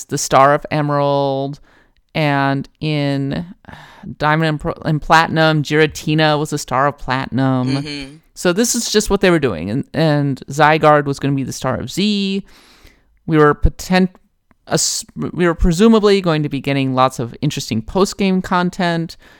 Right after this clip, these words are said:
Speaker 1: There was a lot of stuff that was kind of, like, weirdly closed off in X and Y. Uh, there was the hint in Omega Ruby Alpha Sapphire that a Battle Frontier was coming soon.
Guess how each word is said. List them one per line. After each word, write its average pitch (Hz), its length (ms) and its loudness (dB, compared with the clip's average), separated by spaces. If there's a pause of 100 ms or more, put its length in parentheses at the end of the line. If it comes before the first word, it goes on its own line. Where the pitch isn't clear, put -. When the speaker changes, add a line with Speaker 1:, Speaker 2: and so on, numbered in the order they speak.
(200)
Speaker 1:
There 151 120 2
was 147 120 0
a 147 40 0
lot 151 220 4
of 151 80 -2
stuff 151 440 4
that 135 240 4
was 127 180 -4
kind 151 220 0
of, 135 140 -2
like, 135 240 -6
weirdly 147 340 0
closed 131 400 -2
off 143 340 2
in 135 100 -4
X - 220 -6
and 123 160 -4
Y. 151 640 -2 (840)
Uh, 143 240 6
there 151 180 2
was 147 260 0
the 135 80 -2
hint 165 380 -2
in 147 60 0
Omega 143 320 0
Ruby 143 300 -4
Alpha 135 260 -4
Sapphire 151 560 0
that 127 140 0
a 127 40 -4
Battle 131 280 0
Frontier 147 420 -2
was 139 140 -4
coming 127 320 -2
soon. 156 560 0